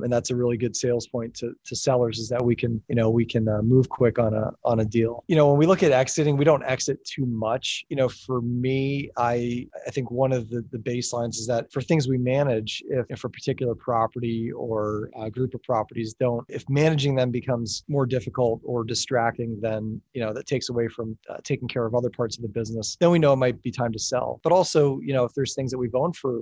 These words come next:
quite a while, having, you know, having se-, you know, two decades in the, in, in the business, we, you know, we look at it, you know, do we, do we want to remarry the property and whether we refinance and pull out equity or, or drop our payment, or is it time to sell and then unlock some of that equity to reinvest into,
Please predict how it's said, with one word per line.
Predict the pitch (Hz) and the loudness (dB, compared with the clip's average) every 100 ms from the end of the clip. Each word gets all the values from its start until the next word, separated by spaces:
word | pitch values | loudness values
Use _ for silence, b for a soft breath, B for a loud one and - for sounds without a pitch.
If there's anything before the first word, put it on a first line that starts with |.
| - | -8
quite | - 131 120 | -4 -2 0
a | |
while, | 113 113 113 113 117 - | 0 0 0 -2 -6 -10
having, | - 123 120 | -6 -6 -4
you | 127 | -4
know, | 117 | -2
having | 123 113 | 0 0
se-, | - - - | 0 -2 0
you | 127 | 0
know, | 113 | 0
two | - | 2
decades | 135 120 127 117 | 4 4 4 2
in | 113 | 0
the, | 110 - | -2 -2
in, | 120 113 | -2 -2
in | 135 | -2
the | 113 | 0
business, | 113 120 123 110 - | 2 2 0 -2 0
we, | 123 120 113 | 2 2 0
you | 139 | -4
know, | 123 | -2
we | 127 | 0
look | 131 | 0
at | 131 | 0
it, | 120 117 | 0 -2
you | 127 | -6
know, | 113 | -6
do | 110 127 | -2 -2
we, | 131 127 - | 0 -4 -4
do | 131 | -4
we | 127 | -2
want | 123 123 123 | 0 0 -2
to | - 123 117 | -2 -2 0
remarry | 139 131 120 131 | 0 2 2 0
the | 131 | 0
property | - 135 131 156 170 170 - | 2 2 2 -2 -6 -8 -4
and | 123 117 110 | -2 -2 -4
whether | 127 123 | -2 -2
we | 117 | 0
refinance | 120 120 123 - 117 120 120 117 - | -2 -2 -2 -2 -2 0 -2 -4 -8
and | 113 | -10
pull | - 113 | -6 -4
out | 117 | 0
equity | 160 165 156 151 143 | 0 2 2 4 4
or, | 113 107 - - | 2 -2 -6 -10
or | 113 | -8
drop | - 113 110 | -4 -2 -2
our | |
payment, | 107 131 131 127 123 | -4 -4 -2 -2 -2
or | 123 117 - | -2 -2 -2
is | 131 | -2
it | 147 | 2
time | 151 131 | 4 2
to | 117 | 0
sell | - 131 123 120 | 0 2 2 2
and | 117 | -2
then | 113 | -2
unlock | 123 123 120 117 | -4 0 0 0
some | - 123 | -2 -4
of | |
that | 117 117 113 | -2 -2 -2
equity | - 123 117 | -2 0 0
to | - 117 | 0 0
reinvest | 117 113 113 110 - | 2 2 2 0 -4
into, | 120 - 117 110 | -10 -4 -2 -2